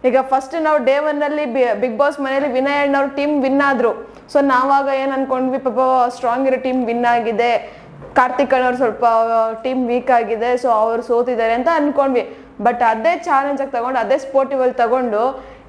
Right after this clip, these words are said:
ಇವಾಗ ನೆನ್ನೆ episode ಅಲ್ಲಿ ನಮ್ಮ ಕಾರ್ತಿಕ್ ಅಣ್ಣವ್ರು ತುಂಬಾ ಚೆನ್ನಾಗಿ ಆಟ ಆಡಿದ್ದಾರೆ, ಅವ್ರ ಟೀಮ್ ಎಲ್ಲ. So ಅದಕ್ಕೆ ಹೇಳಿದ್ ನಾನು, success ಅನ್ನೋದು ಯಾರಿಗೂ permanent ಅಲ್ಲ ಅಂತ.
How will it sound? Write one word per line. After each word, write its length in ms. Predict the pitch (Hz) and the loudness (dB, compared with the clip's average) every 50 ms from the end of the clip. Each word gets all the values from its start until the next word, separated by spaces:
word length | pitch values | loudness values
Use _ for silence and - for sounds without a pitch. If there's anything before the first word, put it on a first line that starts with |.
| - | 0
ಇವಾಗ 420 | - 294 330 349 349 359 339 302 277 262 | 2 4 4 4 4 2 2 2 0 -2
ನೆನ್ನೆ 340 | 240 233 247 277 311 359 370 | -2 -2 -2 -2 -2 -2 0
episode 580 | 349 311 285 294 294 302 294 277 285 247 254 247 | 2 2 2 0 0 -4 -4 -2 0 2 4 4
ಅಲ್ಲಿ 140 | 254 285 311 | 2 2 0
ನಮ್ಮ 180 | 269 269 247 | 0 -2 -2
ಕಾರ್ತಿಕ್ 600 | 240 254 - 311 339 359 392 370 381 370 277 - 311 | -4 -6 -2 0 2 2 2 0 -4 -8 -4 0 0
ಅಣ್ಣವ್ರು 1040 | 294 285 285 262 262 254 247 233 226 226 220 220 220 277 349 339 - - - - - - | 0 0 0 0 0 0 0 0 0 0 0 0 0 -2 -2 -4 -6 -10 -16 -16 -6 -2
ತುಂಬಾ 220 | - 349 381 370 | 0 2 2 2
ಚೆನ್ನಾಗಿ 420 | 349 359 349 311 269 269 277 285 247 | 2 0 -2 -4 -2 -2 -2 0 0
ಆಟ 260 | 226 214 220 214 233 | 0 0 0 0 -2
ಆಡಿದ್ದಾರೆ, 340 | 226 214 208 190 202 202 202 | -2 -2 0 0 0 2 2
ಅವ್ರ 200 | 190 208 220 - | 2 0 0 -2
ಟೀಮ್ 320 | - - - 262 254 247 | -4 -4 -2 -2 0 0
ಎಲ್ಲ. 180 | 226 208 202 202 180 175 - - - - - - - - - - - - - | 2 2 2 2 0 0 -4 -10 -16 -18 -20 -20 -20 -20 -20 -20 -14 -4 0
So 60 | 403 | 2
ಅದಕ್ಕೆ 480 | 349 233 185 214 226 220 - - 381 403 | 4 4 2 2 0 -2 -2 0 0 0
ಹೇಳಿದ್ 380 | 311 294 262 269 269 262 214 | 2 2 2 2 0 -2 -4
ನಾನು, 480 | 214 247 233 233 208 - - - - - - - | -4 -4 -2 -2 -4 -4 -6 -10 -20 -16 -4 0
success 400 | 269 240 240 247 - 330 330 320 | 0 0 0 0 0 0 0 0
ಅನ್ನೋದು 240 | 294 285 302 294 | 0 -2 -2 0
ಯಾರಿಗೂ 440 | 277 226 220 214 220 226 247 262 269 | 0 2 2 2 2 0 0 -2 -2
permanent 580 | 262 262 247 220 214 226 226 226 233 240 226 226 | -2 -2 -2 -2 -2 -4 -4 -4 -4 -4 -2 0
ಅಲ್ಲ 240 | 208 202 208 208 208 | 0 2 2 2 2
ಅಂತ. 440 | 202 196 196 196 208 247 262 262 | 2 2 0 -2 -2 -4 -4 -4